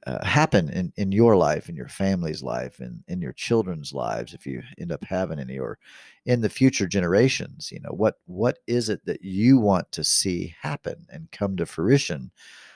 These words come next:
Um, I think those are all im-, important questions to ask ourselves whenever we're in pursuit of,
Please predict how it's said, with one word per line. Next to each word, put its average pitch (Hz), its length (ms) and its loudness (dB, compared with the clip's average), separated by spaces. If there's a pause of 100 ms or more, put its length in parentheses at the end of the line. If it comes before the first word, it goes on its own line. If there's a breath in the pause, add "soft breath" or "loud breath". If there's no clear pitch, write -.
(680 loud breath)
Um, 87 600 2 (440)
I 110 60 4
think 139 120 4
those 104 140 4
are 95 80 6
all 92 160 8
im-, 90 260 -2
important 90 540 0
questions 107 380 2
to - 120 0
ask 202 240 4
ourselves 98 480 4
whenever 98 360 2
we're 92 220 4
in 90 140 -4
pursuit - 580 0
of, 85 300 -2